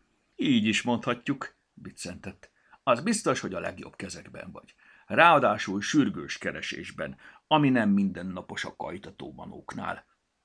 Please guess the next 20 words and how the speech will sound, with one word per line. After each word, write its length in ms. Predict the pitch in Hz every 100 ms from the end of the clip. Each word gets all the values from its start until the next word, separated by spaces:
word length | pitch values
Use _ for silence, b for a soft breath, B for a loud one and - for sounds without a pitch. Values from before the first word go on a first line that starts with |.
| _ _ _
„Na 360 | 143 208 262
hát”, 600 | 226 208 202 190 185 - B B _
ámuldozott 640 | 214 185 - 95 101 92
Vaksi, 480 | 90 85 - - - _ _ _
„az 180 | 233 240
mit 180 | 277 -
jelent?” 480 | - - - - _ _ _ _ _ _ _ -
„Az 180 | 165
a 80 | 143
dolgom, 540 | 113 143 143 135 123 B B B
hogy 160 | 127 -
azonnal 480 | 151 120 110 98
visszajuttassalak 1000 | 95 98 - 95 87 - 87 - 78 -
a 60 | -
gazdádhoz. 800 | - - - - - - - b b
Biztosan 520 | - 175 - 104 101 104
nagy 240 | 101 -
bajban 440 | - 85 - 76
van 140 | - -
nélküled.” 600 | - - - - -